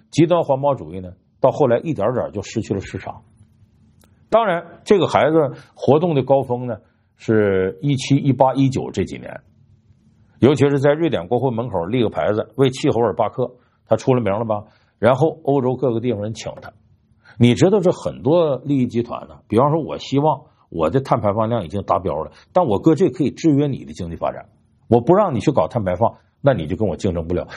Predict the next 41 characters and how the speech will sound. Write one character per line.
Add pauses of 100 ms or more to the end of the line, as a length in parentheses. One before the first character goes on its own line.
所
以
这
个
背
后
的
利
益
争
夺
是
错
综
复
杂
的。 (380)
而
这
个
时
候， (340)
这
个
麻
花
辫
少
女 (160)
通
贝
里 (160)
成
了
最
好
的
利
用
工
具。